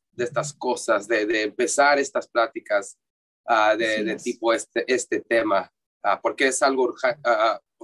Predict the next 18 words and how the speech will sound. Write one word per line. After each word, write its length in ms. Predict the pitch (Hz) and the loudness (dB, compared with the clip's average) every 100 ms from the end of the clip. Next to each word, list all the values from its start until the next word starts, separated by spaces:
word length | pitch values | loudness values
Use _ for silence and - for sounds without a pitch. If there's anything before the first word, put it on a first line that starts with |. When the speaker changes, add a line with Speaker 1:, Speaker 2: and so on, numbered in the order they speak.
| - - | -20 -12
Speaker 1:
que 320 | 117 110 110 | -6 -2 0
es, 240 | 113 - - _ - | -2 -6 -14 _ -8
es, 280 | 120 - - | -8 -8 -6
es 160 | 120 | -4
bien, 240 | 143 131 123 | 2 4 4
ah, 220 | 104 - _ _ _ | 4 2 _ _ _
ne-, 140 | - 131 | 0 2
Speaker 2:
Urgente. 220 | 123 120 | 4 4
Speaker 1:
necesario 720 | 120 120 - 123 120 117 98 _ _ _ | 4 2 0 2 2 0 -2 _ _ _
de, 120 | 113 | -4
de, 40 | |
Speaker 2:
Claro. 260 | 107 110 104 | 0 2 0
Speaker 1:
de, 200 | 104 98 | 0 -2
de, 200 | 101 98 _ _ | -4 -6 _ _
de 120 | 107 | -8
platicar 520 | 107 - - - 104 | -2 -4 -4 -2 0
estas 260 | 101 - - | 0 -8 -16
cosas. 500 | 82 76 80 - | -14 -16 -16 -20